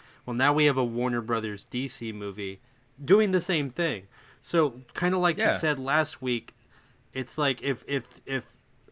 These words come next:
Speaker 1: as, as audience members, we, we show that these movies can still be profitable, then they're gonna keep doing it. You know, they're just gonna keep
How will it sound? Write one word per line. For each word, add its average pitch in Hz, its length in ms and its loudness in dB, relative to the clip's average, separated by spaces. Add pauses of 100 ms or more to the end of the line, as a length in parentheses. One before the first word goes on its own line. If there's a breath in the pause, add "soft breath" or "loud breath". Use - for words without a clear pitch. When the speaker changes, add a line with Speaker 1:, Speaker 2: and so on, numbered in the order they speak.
(140)
Speaker 1:
as, 135 380 0
as 123 500 -2
audience 170 540 4
members, 120 440 -2
we, 147 420 -4 (140)
we 147 200 -2
show 151 680 0 (560 soft breath)
that 143 160 -4
these 147 180 0
movies 143 360 0
can 139 100 -8
still 131 240 -4
be 123 100 -2
profitable, 120 760 2
then 131 180 -2
they're 147 140 2
gonna 143 180 -2
keep 117 260 -8
doing 120 300 -4
it. 90 100 -16 (100)
You 117 140 -8
know, 107 80 -8
they're 117 140 -6
just 120 240 -8
gonna 120 160 -6
keep 117 340 -6